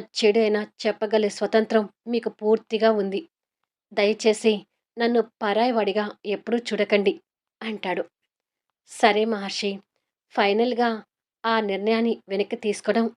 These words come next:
నాకు కూడా సంతోషంగా ఉంది, కానీ ఈసారి కాంపిటీషన్‌లో మాత్రం నైంటీ నైన్ పర్సెంట్ గౌతమే గెలిచేటట్టుగా ఉన్నాడు" అంటాడు బెనర్జీ గారు. "గెలిచేది గౌతమ్ ఒక్కతే కాదు బెనర్జీ గారు, గౌతమ్‌తో పాటు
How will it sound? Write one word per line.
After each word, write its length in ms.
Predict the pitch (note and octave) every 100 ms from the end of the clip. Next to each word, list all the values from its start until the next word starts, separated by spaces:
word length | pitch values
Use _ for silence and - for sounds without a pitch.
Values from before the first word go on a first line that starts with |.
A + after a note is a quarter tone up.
| -
నాకు 240 | G#3 G3+ G#3
కూడా 160 | G#3+
సంతోషంగా 600 | A3+ G#3+ G3 G#3 G#3 G#3+ G#3
ఉంది, 240 | G3 F#3 - _ _ _ _ _ _
కానీ 320 | A#3 G#3+ A3 A3 G3 - _ _
ఈసారి 520 | B3 B3+ A#3+ A3+ G#3+ B3+ B3+
కాంపిటీషన్‌లో 540 | G#3 G3+ B3 A#3 A#3
మాత్రం 360 | G#3+ G3 G#3 G#3+ G3 _ _ _ _ -
నైంటీ 440 | G3+ F#3 F#3 - B3
నైన్ 200 | B3+ B3+
పర్సెంట్ 480 | A#3 A3 C4 B3+ A3 - _ _
గౌతమే 460 | G#3 G3+ G#3+ A#3+ B3
గెలిచేటట్టుగా 680 | A3 F#3+ F#3+ A#3 G#3+ G3+ A3
ఉన్నాడు" 380 | G3+ G3+ G#3 - _ _ _ _ -
అంటాడు 420 | B3 A#3 - G3+
బెనర్జీ 420 | A3+ G3 F#3+ -
గారు. 200 | F#3+ F#3+ - _ _ _ _ _ _ _ _ -
"గెలిచేది 640 | G#3 G#3 A3 - G#3 G#3 A#3+ - _ G3+
గౌతమ్ 420 | G#3 G#3 A#3 A3+
ఒక్కతే 320 | G3 - G#3 A3 -
కాదు 220 | F#3+ G3
బెనర్జీ 400 | G#3 G3+ F#3+ G#3 G3+
గారు, 180 | F#3+ F#3+ _ _ _ _ -
గౌతమ్‌తో 520 | G#3 G#3 G#3 A3 G#3+
పాటు 340 | G#3 F#3+ F3+